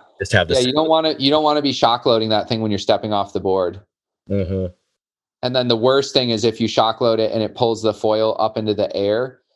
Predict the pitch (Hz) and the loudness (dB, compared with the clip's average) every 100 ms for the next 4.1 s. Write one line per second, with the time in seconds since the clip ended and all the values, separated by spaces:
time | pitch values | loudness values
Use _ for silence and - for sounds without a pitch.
0 | _ - 104 104 104 107 104 95 107 110 | _ -8 -4 -4 -2 0 0 0 0 0
1 | 110 104 95 101 107 113 101 - 104 104 | 0 -4 -2 -2 -2 -4 -4 -2 -2 0
2 | 110 107 95 - 101 98 - 107 101 98 | 0 0 -2 -4 -4 -4 -4 -4 -2 -2
3 | 104 120 120 101 95 95 _ _ _ - | -2 -2 -2 -4 -8 -12 _ _ _ -4
4 | 110 | -4